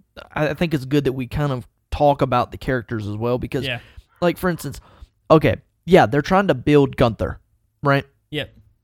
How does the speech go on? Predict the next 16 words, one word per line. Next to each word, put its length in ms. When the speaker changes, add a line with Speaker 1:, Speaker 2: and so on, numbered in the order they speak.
Speaker 1:
As 180
we've 160
been 120
talking 260
about. 300
But 400
also, 360
the, 220
the, 140
they're 360
building 440
him 120
a 40
lot 280
because 300
they, 160